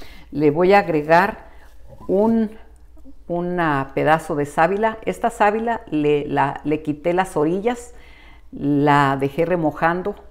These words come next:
ah, toda la noche. No le quité la cáscara, ¿ok? No le quité la cáscara, la pone con todo y la, la cascarita y la vamos a poner aquí en la, en la licuadora. Los, eh, germinados, yo le agregué una taza, ¿ok?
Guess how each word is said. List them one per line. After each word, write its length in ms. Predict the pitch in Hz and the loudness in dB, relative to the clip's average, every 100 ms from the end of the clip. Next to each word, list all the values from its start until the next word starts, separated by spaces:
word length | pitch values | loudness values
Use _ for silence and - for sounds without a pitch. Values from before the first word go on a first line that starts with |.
| - - - - - - | -20 -20 -20 -20 -20 -12
ah, 320 | - 143 139 139 | -4 -2 -2 0
toda 200 | 165 175 | 2 4
la 120 | 156 | 2
noche. 480 | 156 170 - 233 - - - - | 2 0 -4 -8 -10 -20 -20 -4
No 140 | 143 | 0
le 140 | 165 175 | 0 -2
quité 260 | 147 - | -6 -4
la 180 | 156 156 | -2 -2
cáscara, 440 | 156 139 - 151 143 | -2 -4 -4 -6 -4
¿ok? 120 | 156 | -4
No 200 | 160 160 | -4 -2
le 140 | 170 | -4
quité 240 | 170 160 165 | -6 -6 -4
la 160 | 151 | -2
cáscara, 440 | 175 180 214 220 208 | -2 -2 -2 -6 -4
la 200 | 143 135 | -6 -6
pone 400 | 151 147 147 143 | -2 -2 -2 -6
con 180 | - 135 | -6 -6
todo 120 | 139 | -4
y 40 | 139 | -4
la, 160 | 139 - | -6 -6
la 140 | 127 | -8
cascarita 560 | 135 - 165 165 160 - - - | -8 -4 -2 -2 -4 -8 -12 -4
y 80 | 143 | 2
la 80 | |
vamos 320 | 147 151 160 151 | 4 2 0 -2
a 100 | - | -2
poner 300 | 139 147 147 | -2 0 -2
aquí 360 | 147 - 143 | -4 -4 -2
en 280 | 143 135 131 | 0 -2 -2
la, 300 | 127 120 - - - - - - - | -2 -4 -8 -20 -20 -20 -20 -20 -6
en 120 | 139 | -2
la 100 | 139 | 0
licuadora. 680 | 139 135 139 139 165 214 226 - - - - | 0 0 2 2 4 2 -2 -14 -20 -20 -8
Los, 540 | 165 202 240 233 - | 0 4 4 0 -8
eh, 520 | 208 160 127 - - | -4 -2 -2 -6 -12
germinados, 880 | - 196 196 208 190 165 170 180 - | -2 0 2 2 4 4 4 0 -6
yo 160 | 156 156 | -6 0
le 100 | 165 | 2
agregué 600 | 147 147 143 156 156 - - | 0 -2 -2 -2 -4 -10 -12
una 400 | 147 156 151 151 | -6 -4 -4 0
taza, 360 | 139 120 - 117 | -2 -2 -4 -8
¿ok? 140 | - | -6